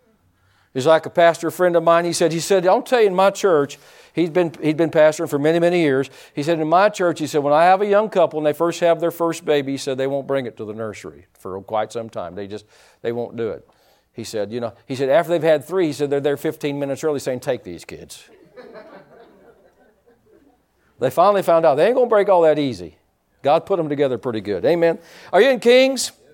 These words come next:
Look at verse seventeen. First Kings eighteen, verse seventeen. It, it came to, I gotta go. <laughs> Glory to God. Are you ready now? It came to pass when Ahab saw Elijah,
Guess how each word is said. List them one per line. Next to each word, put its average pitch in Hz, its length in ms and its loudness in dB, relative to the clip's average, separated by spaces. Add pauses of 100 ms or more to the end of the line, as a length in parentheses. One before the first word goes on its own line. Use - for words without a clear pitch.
(680)
Look 220 180 4
at 247 100 -2
verse 233 280 4
seventeen. 196 640 2
First 214 320 2
Kings 226 240 0
eighteen, 214 440 2
verse 175 220 0
seventeen. 170 540 0 (460)
It, 185 240 2
it 180 220 0
came 226 300 0
to, 226 200 0
I 190 140 2
gotta 170 220 2
go. 147 320 2
<laughs> - 40 -16 (140)
Glory 196 340 0
to 151 100 2
God. 175 300 2
Are 175 40 0
you 285 200 2
ready 285 340 6
now? 170 320 0 (680)
It 185 200 4
came 254 300 6
to 320 100 4
pass 269 580 4
when 226 180 2
Ahab 233 480 6
saw 240 380 2
Elijah, 190 920 2